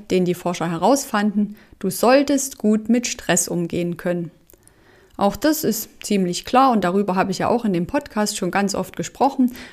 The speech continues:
weil chronischer Stress ist einer der größten Gesundheitskiller. Deshalb ist es wichtig,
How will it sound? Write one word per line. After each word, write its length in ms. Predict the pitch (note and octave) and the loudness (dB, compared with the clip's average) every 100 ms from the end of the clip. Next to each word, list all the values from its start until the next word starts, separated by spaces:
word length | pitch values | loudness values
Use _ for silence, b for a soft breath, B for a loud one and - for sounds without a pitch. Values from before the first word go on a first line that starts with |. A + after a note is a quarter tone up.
| - | 0
weil 220 | G3 F#3 | 4 4
chronischer 560 | F#3 - C#4+ D#4 D4 B3+ | 2 4 6 6 4 -2
Stress 480 | - G#3 G#3+ - - | -2 0 0 -2 -4
ist 240 | F3+ - | -6 0
einer 320 | F3 A3 G#3+ | 2 2 0
der 160 | G#3 D#3 | -2 -4
größten 500 | - G3 G#3+ G#3+ G3 | 0 2 2 0 -2
Gesundheitskiller. 1000 | F3+ F3 F#3 F3 - - - F3+ F3 D#3+ - B B B B B - | -2 -2 -2 -2 -6 -6 -6 -4 -4 -8 -16 B B B B B 2
Deshalb 400 | C#4 D4+ D4 C#4 | 4 6 4 4
ist 140 | A#3 | 2
es 140 | A3+ F#3+ | 2 4
wichtig, 480 | G#3 G#3 G#3 G#3 | 2 2 -2 -2